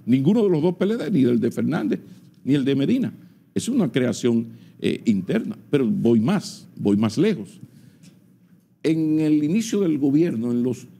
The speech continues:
primeros dos años, la inmensa mayoría de los reportes que yo recibía de actos de corrupción, que se estaban haciendo cosas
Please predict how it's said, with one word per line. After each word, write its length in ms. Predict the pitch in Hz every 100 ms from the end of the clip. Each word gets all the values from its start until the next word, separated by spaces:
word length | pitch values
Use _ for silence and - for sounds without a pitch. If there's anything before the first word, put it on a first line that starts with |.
| -
primeros 840 | - 135 151 202 196 180 160 - -
dos 380 | 180 113 165 -
años, 420 | 170 156 117 107 - - - - _ _ _ _ _ _ _ _ _ _ _ _
la 320 | - 127 139 135
inmensa 500 | 139 160 208 190 185
mayoría 520 | 151 147 135 123 113
de 160 | 110
los 240 | 110 110 101
reportes 600 | 101 107 - 156 143 127
que 140 | 127
yo 160 | 117 135
recibía 640 | 123 120 110 110 110 95 - - -
de 220 | 98 -
actos 500 | 113 147 - 127 113
de 120 | 110 107
corrupción, 440 | 107 110 101 117
que 80 | 107
se 100 | 107
estaban 280 | 101 135 151
haciendo 400 | 117 135 135 101
cosas 460 | 135 123 110 -